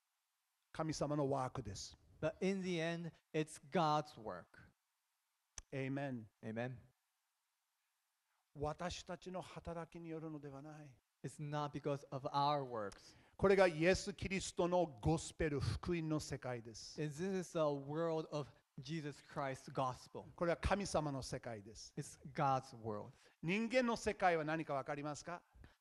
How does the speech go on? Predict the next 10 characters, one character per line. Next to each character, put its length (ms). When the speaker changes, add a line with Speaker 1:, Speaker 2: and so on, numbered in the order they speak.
Speaker 2:
And 100
do 80
you 80
know 120
what's 320
the 200
me-, 300
a 80
men's 440
world? 300